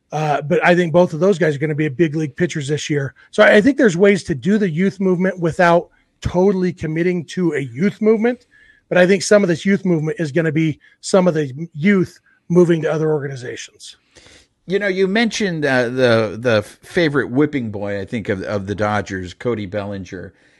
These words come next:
Speaker 2: I had to ask you, after what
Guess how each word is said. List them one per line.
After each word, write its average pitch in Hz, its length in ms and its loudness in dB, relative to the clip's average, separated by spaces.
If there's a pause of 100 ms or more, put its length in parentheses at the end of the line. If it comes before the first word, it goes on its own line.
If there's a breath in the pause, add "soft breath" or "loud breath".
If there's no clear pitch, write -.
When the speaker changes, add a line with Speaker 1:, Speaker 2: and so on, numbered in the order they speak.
(140 soft breath)
Speaker 2:
I 143 100 -6
had 196 280 2
to 165 100 -6
ask 117 400 -2
you, 98 160 -6
after 143 480 -2
what 165 580 -2